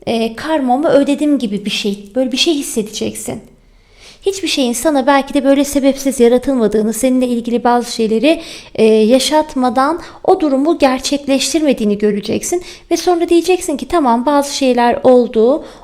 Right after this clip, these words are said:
olmaya devam ediyor. Ben bunlarla ilgili kendimde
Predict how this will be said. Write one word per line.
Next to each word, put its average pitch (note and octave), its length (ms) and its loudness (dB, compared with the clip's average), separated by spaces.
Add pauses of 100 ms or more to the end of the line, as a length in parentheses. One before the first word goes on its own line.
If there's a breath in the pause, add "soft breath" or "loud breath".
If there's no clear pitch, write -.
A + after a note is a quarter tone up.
olmaya B3 480 6
devam A3+ 380 2
ediyor. D4+ 300 2 (320 loud breath)
Ben G4 220 2
bunlarla D4 380 0
ilgili A3+ 360 -4
kendimde C#4+ 640 0